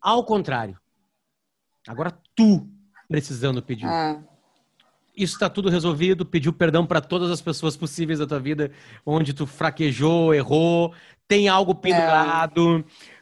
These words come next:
Speaker 1: Quando tu recebeu o convite e eu falei sobre perdão, isso já mexeu na tua cabeça? "Putz, tem aquela história lá que eu não resolvi direito."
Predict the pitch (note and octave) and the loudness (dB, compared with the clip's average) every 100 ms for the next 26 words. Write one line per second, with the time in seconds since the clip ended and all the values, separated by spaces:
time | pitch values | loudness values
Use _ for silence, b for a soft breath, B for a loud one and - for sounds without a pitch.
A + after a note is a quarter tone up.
0 | - F#3 F#3 F#3+ G3 F#3+ F#3+ F#3 F#3+ D#3 | -2 0 2 2 2 2 2 2 0 0
1 | F#3 F#3+ - G3 F#3+ F#3+ F#3+ F3+ F3 E3+ | -2 -4 -2 0 0 2 0 0 -4 -2
2 | F#3 D#3 F3+ F#3 F#3+ F3 _ _ b b | 0 2 2 4 2 0 _ _ b b
3 | b - G3+ - F3+ G3+ G3+ G3 G#3+ G3 | b -8 -8 -6 -4 -2 -2 0 -2 -2
4 | F#3+ E3 F#3 F3 - F#3+ F3 E3 - E3 | -4 -4 -4 -6 -12 -6 -6 -8 -14 -14
5 | F3 E3+ - - E3+ D#3+ D#3+ D#3+ E3 F3 | -14 -16 -16 -14 -14 -12 -14 -12 -12 -10
6 | D#3+ D3+ D#3 C#3+ C#3+ E3 E3+ E3 - E3+ | -12 -14 -14 -12 -10 -8 -8 -8 -8 -8